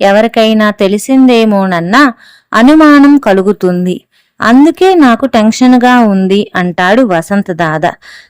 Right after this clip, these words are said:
వసంత్ దాదా అలా చెప్తున్న సమయానికి తలుపులు తెరుచుకుని డేవిడ్ అనే రౌడీ లోపలికి వచ్చాడు. ఈ డేవిడ్ సలీం శంకర్కి కుడి భుజం లాంటివాడు.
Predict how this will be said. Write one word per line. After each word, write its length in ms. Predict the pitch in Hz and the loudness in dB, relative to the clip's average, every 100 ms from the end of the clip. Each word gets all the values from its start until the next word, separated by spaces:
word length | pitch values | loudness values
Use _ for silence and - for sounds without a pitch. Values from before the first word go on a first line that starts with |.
| _ | _
వసంత్ 480 | 240 254 349 381 381 | -2 0 0 0 0
దాదా 440 | 330 277 269 269 - | 2 2 2 0 0
అలా 240 | 214 214 208 | -2 0 0
చెప్తున్న 560 | - 196 - 262 254 | -2 -4 0 2 2
సమయానికి 880 | 254 196 190 190 180 185 302 339 254 _ _ _ 294 | 2 0 0 0 -2 -2 -2 -2 -2 _ _ _ -2
తలుపులు 380 | 285 330 392 | 0 2 0
తెరుచుకుని 720 | 370 262 208 - 220 214 214 - 196 | 2 0 -2 -4 0 2 0 -4 -6
డేవిడ్ 500 | 180 240 262 277 254 - | 0 2 2 0 -2 -2
అనే 280 | 196 190 185 | 0 2 2
రౌడీ 540 | 175 180 233 302 190 196 | 2 2 2 0 -2 0
లోపలికి 540 | 208 220 240 226 285 | 0 2 0 0 0
వచ్చాడు. 640 | 208 170 - 180 160 165 - - - _ 247 | 0 -2 -2 -2 0 -4 -8 -14 -20 _ 0
ఈ 180 | 262 | 2
డేవిడ్ 560 | 220 240 294 294 254 220 - | 2 2 2 2 2 0 -6
సలీం 420 | - 220 226 294 277 | -2 0 4 4 2
శంకర్కి 800 | 226 196 190 180 254 277 196 165 _ | 2 0 0 -2 -2 -2 -2 -6 _
కుడి 200 | 233 233 | 0 2
భుజం 360 | 220 208 202 170 | 2 2 0 0
లాంటివాడు. 640 | 165 160 202 175 165 170 | -2 -2 -2 -2 -2 -6